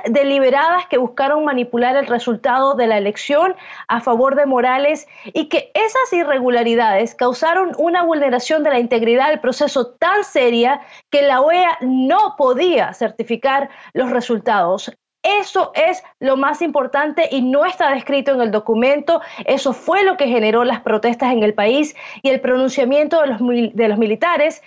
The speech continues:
que, eh, le sugirieron, tú recuerdas, a Morales que renunciara. Lo mismo hizo Luis Fernando Camacho, quizás de una forma más vocal,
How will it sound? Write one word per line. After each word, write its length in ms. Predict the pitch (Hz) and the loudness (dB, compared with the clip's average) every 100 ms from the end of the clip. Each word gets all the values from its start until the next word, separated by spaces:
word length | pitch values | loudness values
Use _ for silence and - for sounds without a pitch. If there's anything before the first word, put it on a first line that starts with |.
| - - _ | -20 -20 _
que, 260 | 277 262 - | 0 2 2
eh, 180 | 254 233 | 2 2
le 140 | 247 | 0
sugirieron, 560 | 254 254 285 440 339 240 | 0 0 2 2 0 0
tú 120 | 254 | 0
recuerdas, 600 | 269 262 277 262 269 262 | 0 0 0 0 -2 -2
a 100 | 254 | -2
Morales 440 | 240 233 247 247 220 | 0 2 0 -2 -4
que 140 | 233 | -4
renunciara. 680 | 214 190 190 - 185 175 - _ _ _ _ _ - | -2 -4 -4 -2 -2 -2 -6 _ _ _ _ _ -2
Lo 160 | 269 | 0
mismo 220 | 285 427 480 466 | 2 2 2 2
hizo 160 | 427 440 | 2 0
Luis 180 | 339 320 | -2 -2
Fernando 360 | 285 302 359 | -2 -2 -2
Camacho, 440 | 370 302 392 381 233 | 0 0 -2 -4 -6
quizás 320 | 262 359 359 | -2 -2 0
de 60 | 381 | 0
una 120 | 359 | 0
forma 360 | 359 349 349 | 0 0 0
más 240 | 277 320 311 | 0 -2 -2
vocal, 420 | 302 247 277 349 | -2 0 -2 -2